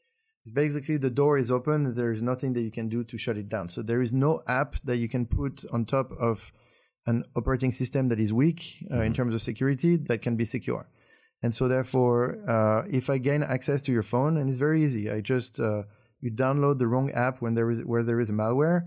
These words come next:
Speaker 2: Mm-hmm.
Speaker 1: If you got your coins in, I don't know, MetaMask or any software wallet that sits on your phone, your coins are gone in le-, less than thirty seconds.
Speaker 2: And
Speaker 1: The malware will just, like, whoosh, take your private keys and they're gone. So
Speaker 2: So
Speaker 1: the
Speaker 2: all
Speaker 1: on-
Speaker 2: you gotta be is a target.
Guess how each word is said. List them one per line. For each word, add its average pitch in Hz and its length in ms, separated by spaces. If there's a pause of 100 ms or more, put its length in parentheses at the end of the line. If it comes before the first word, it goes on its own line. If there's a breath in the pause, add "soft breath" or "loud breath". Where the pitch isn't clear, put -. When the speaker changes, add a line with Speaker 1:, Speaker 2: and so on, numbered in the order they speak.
Speaker 2:
Mm-hmm. 82 260
Speaker 1:
If 120 160
you 127 60
got 131 160
your 131 140
coins 131 420
in, 110 420
I 110 60
don't 107 100
know, 104 120
MetaMask 117 760
or 113 180
any 127 160
software 120 340
wallet 120 340
that - 120
sits 123 220
on 117 100
your 107 100
phone, 175 420 (500 soft breath)
your 117 160
coins 135 300
are 110 40 (120)
gone 120 120
in 104 300
le-, - 140
less 110 240
than 98 140
thirty 107 220
seconds. - 500 (1700)
Speaker 2:
And 107 300 (240)
Speaker 1:
The 117 100
malware 131 440
will 117 100
just, 113 260
like, 98 180
whoosh, - 200 (340)
take - 200
your 123 120
private 107 320
keys 127 300
and 104 240
they're 107 100
gone. 104 220
So 139 160
Speaker 2:
So 127 100
Speaker 1:
the - 60
Speaker 2:
all 143 80
Speaker 1:
on- 170 80
Speaker 2:
you 151 80
gotta 135 220
be 127 180
is 90 100
a 82 80
target. 85 440